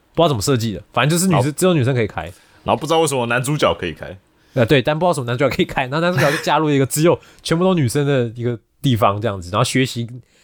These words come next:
Speaker 1: 学习开那个机甲这样子，然后就跟
Speaker 2: 可恶。
Speaker 1: 各个国家代表的女生卿卿我我这样，很爽。
Speaker 2: 可恶。
Speaker 1: <laughs> 那这个作品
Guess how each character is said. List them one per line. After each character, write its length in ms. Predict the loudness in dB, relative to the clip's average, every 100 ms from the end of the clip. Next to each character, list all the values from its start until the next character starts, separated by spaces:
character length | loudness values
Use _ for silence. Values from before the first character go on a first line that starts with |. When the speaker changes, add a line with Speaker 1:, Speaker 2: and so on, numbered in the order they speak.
| _ _ -2
Speaker 1:
学 140 | 0
习 140 | 0 0
开 220 | 0 2
那 80 | 0
个 100 | -2
机 180 | -6
甲 240 | -4 -6 -6
这 80 | -10
样 100 | -10
子， 160 | -12 -6
然 120 | -2
后 40 |
就 140 | 2 2
跟 100 | 4
Speaker 2:
可 80 | 2
恶。 140 | 0 -8 _ _ _ _ _ 0
Speaker 1:
各 140 | 2
个 100 | 2
国 200 | 0 -2
家 240 | 0 0
代 180 | 0 0
表 180 | 0 -2
的 80 | -2
女 120 | -8
生 260 | -6 -6 -6
卿 160 | -6
卿 160 | -4 -4
我 80 | -4
我 200 | -6 -8
这 80 | -14
样， 80 | -18 _ -14
很 140 | -12
爽。 200 | -8 -4
Speaker 2:
可 200 | 2 4
恶。 220 | 4 0 -6 _ _ _ _
Speaker 1:
<laughs> 1500 | 0 4 4 2 _ -4 -4 -2 -8 -2 -4 -4 _ -20 -6
那 140 | -2 0
这 160 | 2
个 60 | 2
作 180 | 4 4
品 280 | 2 0